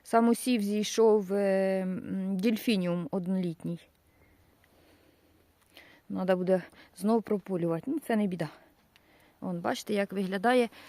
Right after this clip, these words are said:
м, герань великокорнєва. Які кущики красиві зимою. Ну, отак.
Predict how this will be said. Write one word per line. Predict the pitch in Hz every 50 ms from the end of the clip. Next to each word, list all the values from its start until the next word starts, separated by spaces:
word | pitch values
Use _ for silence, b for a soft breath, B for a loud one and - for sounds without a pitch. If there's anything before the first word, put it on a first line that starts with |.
| B B B B B B -
м, | - - - - - 90 - -
герань | - 180 170 202 202 214 220 190 180 170 156 _ -
великокорнєва. | - 180 190 180 185 - 185 - - 175 - 180 175 170 160 160 156 143 - _ _ _ _ _ _ _ _ _ _ _ _ -
Які | 185 - - 190 185
кущики | - - 190 - - - - - 170
красиві | - - 170 - - - 180 170 156 160
зимою. | 160 170 165 165 160 151 147 139 139 - _ _ _ _ _ _ _ B B B B B B B B B B B B B B B B _ _ _ _ _ _ _ -
Ну, | 277 311 330 302 247 -
отак. | 202 202 - - 156 147 - -